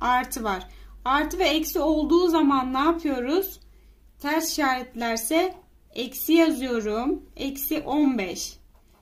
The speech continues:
Sonucum nedir? İkisi de eksi olduğu için topluyorum ve ortak olan işaretleri, eksi olan işaretini veriyorum.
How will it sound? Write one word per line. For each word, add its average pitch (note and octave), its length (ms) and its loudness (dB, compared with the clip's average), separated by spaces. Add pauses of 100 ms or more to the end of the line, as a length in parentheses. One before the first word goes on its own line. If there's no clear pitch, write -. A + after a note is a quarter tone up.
(120)
Sonucum E4 580 6
nedir? D#4 400 2 (880)
İkisi F4 440 0
de E4+ 380 4
eksi A#3+ 340 -2
olduğu E4 300 4
için C4+ 400 0
topluyorum E4+ 920 0 (440)
ve E4+ 220 -2
ortak C#4+ 420 0
olan C#4 220 2
işaretleri, A3 720 -6
eksi G#3+ 340 -6
olan G#3+ 280 -2
işaretini C4 840 0 (260)
veriyorum. G#3+ 520 -4